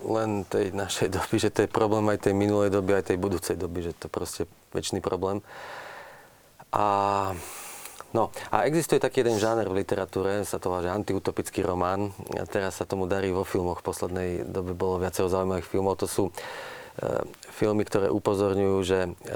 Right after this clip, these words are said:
takéto idealizovanie niečoho, nejakej utopickej predstavy o svete, e, dopadne veľmi katastrofálne. Môže dopadnúť katastroficky. No tak, e, v poslednej dobe viacero takých zaujímavých filmov bolo v kinách alebo v televízii, ale,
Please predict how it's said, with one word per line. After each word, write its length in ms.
takéto 420
idealizovanie 960
niečoho, 720
nejakej 360
utopickej 640
predstavy 440
o 80
svete, 380
e, 40
dopadne 640
veľmi 380
katastrofálne. 960
Môže 180
dopadnúť 380
katastroficky. 640
No 80
tak, 220
e, 100
v 380
poslednej 340
dobe 160
viacero 400
takých 320
zaujímavých 320
filmov 400
bolo 160
v 160
kinách 240
alebo 220
v 100
televízii, 400
ale, 240